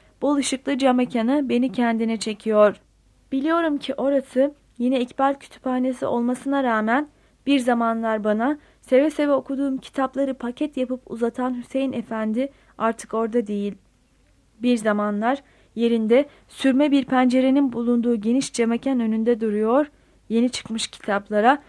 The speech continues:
isimlerini hem okuyarak hem de okumayarak öylece bakıp duruyorum.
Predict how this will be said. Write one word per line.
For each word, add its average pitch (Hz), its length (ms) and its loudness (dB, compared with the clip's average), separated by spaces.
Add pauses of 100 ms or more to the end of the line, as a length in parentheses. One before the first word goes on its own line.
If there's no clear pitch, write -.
(240)
isimlerini 277 680 2
hem 285 180 2
okuyarak 262 600 2 (220)
hem 269 220 0
de 254 60 2
okumayarak 240 800 0 (400)
öylece 247 420 2
bakıp 240 360 -4
duruyorum. 214 500 -2